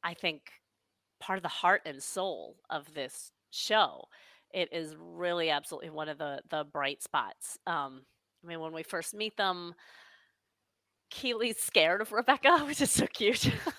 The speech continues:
Uh, 'cause K-, Rebecca, I mean, she commands a room, right? Like, she is just, she's scary. <laughs>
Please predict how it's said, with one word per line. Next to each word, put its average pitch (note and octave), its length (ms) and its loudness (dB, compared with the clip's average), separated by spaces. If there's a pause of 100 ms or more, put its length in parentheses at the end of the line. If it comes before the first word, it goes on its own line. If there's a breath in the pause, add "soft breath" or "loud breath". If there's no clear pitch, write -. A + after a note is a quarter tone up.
(920 loud breath)
Uh, F#3+ 260 10
'cause A#3 260 -4
K-, - 140 -8 (100)
Rebecca, F#3 560 4
I F3+ 60 -2
mean, E3 200 -8
she - 260 -8 (100)
commands D#3 1040 -2
a D#3 120 -4
room, B2+ 440 -6 (280)
right? D3+ 340 2
Like, G#2+ 300 -6
she F#3+ 380 -8
is E3 240 -8
just, - 600 -2 (220)
she's F4+ 260 -8
scary. F#4+ 540 2
<laughs> - 840 2